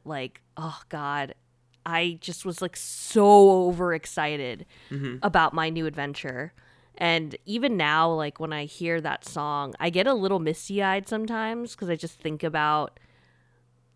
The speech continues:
Speaker 1: like, just being in middle school and playing that game.
Speaker 2: Mm-hmm.
Speaker 1: It's, you know, it's beautiful.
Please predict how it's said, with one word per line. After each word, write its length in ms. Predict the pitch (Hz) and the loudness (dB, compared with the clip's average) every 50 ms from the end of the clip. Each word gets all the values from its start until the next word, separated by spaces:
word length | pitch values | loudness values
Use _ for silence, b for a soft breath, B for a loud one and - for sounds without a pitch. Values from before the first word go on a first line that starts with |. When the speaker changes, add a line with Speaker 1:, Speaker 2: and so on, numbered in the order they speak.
| _ _ _ _ - | _ _ _ _ -4
Speaker 1:
like, 340 | 175 185 170 170 165 - - - | 0 2 2 2 0 -4 -10 -14
just 360 | 180 185 170 - - - - _ _ _ _ _ - _ _ - | -12 -10 -10 -10 -12 -14 -18 _ _ _ _ _ -20 _ _ -8
being 280 | 170 185 185 190 202 | -6 -4 -4 -2 -2
in 140 | 208 202 196 | -2 -2 -2
middle 220 | 180 175 175 214 226 | 0 0 0 0 0
school 340 | - - - 170 165 156 160 | -2 -4 -6 -4 -4 -2 -4
and 100 | 147 147 | -4 -4
playing 240 | - 165 165 175 175 | -4 -6 -4 -4 -4
that 160 | 165 160 160 | -6 -6 -6
game. 380 | 151 143 156 170 170 151 135 | -8 -8 -6 -6 -6 -6 -6
Speaker 2:
Mm-hmm. 240 | 135 127 131 123 127 120 - _ _ _ _ _ | -6 -6 -6 -6 -8 -8 -12 _ _ _ _ _
Speaker 1:
It's, 300 | - 165 156 - - - - | -10 -10 -10 -12 -16 -18 -12
you 120 | - 170 160 | -10 -8 -8
know, 320 | 147 143 139 139 151 175 - _ _ _ _ _ _ _ | -8 -8 -8 -10 -12 -16 -20 _ _ _ _ _ _ _
it's 160 | - 165 - - | -20 -20 -18 -14
beautiful. 500 | - 151 147 156 - - - - 190 | -12 -12 -12 -12 -12 -16 -16 -16 -18